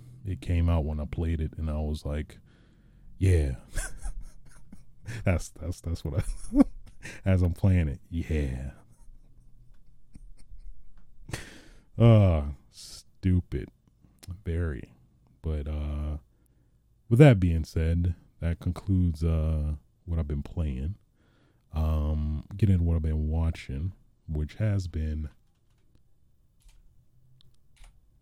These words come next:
damn it, Book of Boba Fett season finale dropped. Uh,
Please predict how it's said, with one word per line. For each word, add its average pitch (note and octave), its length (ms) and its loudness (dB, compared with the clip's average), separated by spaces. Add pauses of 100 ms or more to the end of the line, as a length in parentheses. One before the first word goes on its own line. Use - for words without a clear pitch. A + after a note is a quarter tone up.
(280)
damn G2+ 320 -10
it, - 60 -16 (3250)
Book B2 360 10
of G#2+ 100 6
Boba G#2 340 8
Fett - 640 2 (180)
season B2+ 480 10
finale F2 720 4 (840)
dropped. E2+ 640 0 (580)
Uh, E2 440 2